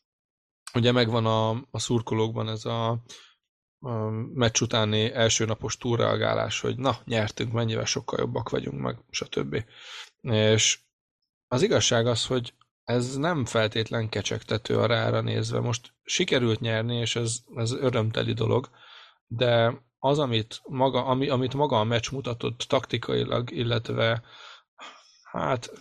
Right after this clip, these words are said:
most a hozzáállást még talán nem, nem vitatnám, de főként itt az edző személyét illetően az már viszont szerintem aggasztó egy kicsit. Tehát, ö,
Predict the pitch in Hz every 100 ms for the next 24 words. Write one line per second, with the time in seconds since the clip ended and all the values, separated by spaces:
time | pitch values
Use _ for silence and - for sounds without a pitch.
0 | - - 143 - 143 165 143 127 131 123
1 | 139 127 139 127 123 120 117 120 127 120
2 | 113 117 127 117 123 123 127 123 - -
3 | _ - 151 127 127 120 120 127 123 123
4 | 117 117 - 117 120 113 113 123 127 117
5 | - 123 123 123 - - - - 123 120
6 | 123 120 113 123 123 123 - 127 127 120
7 | 120 117 107 113 113 - - 131 120 -
8 | - - 117 - 120 117 117 127